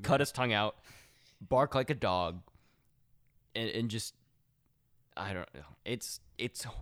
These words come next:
horrifying to watch. And then, of course, the ending, which is, well, no, first, I gotta say, you get to see the scene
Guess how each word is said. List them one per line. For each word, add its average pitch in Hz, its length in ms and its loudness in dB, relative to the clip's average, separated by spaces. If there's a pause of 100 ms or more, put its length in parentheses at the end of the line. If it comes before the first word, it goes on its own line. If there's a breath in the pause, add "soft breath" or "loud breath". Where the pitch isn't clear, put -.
(280)
horrifying 85 600 -4
to 87 80 -18
watch. 80 300 -12 (640 soft breath)
And 117 140 -16
then, 143 120 -12
of 127 100 -20
course, 123 260 -14
the 120 200 -16
ending, 92 380 -4
which 104 200 -6
is, 101 120 -8 (240 loud breath)
well, 165 240 8
no, 147 180 4
first, 139 380 2
I 110 80 2
gotta 101 200 2
say, 87 300 0 (420 soft breath)
you 127 140 0
get 131 180 0
to 117 80 -4
see 123 180 0
the 104 100 0
scene 107 580 0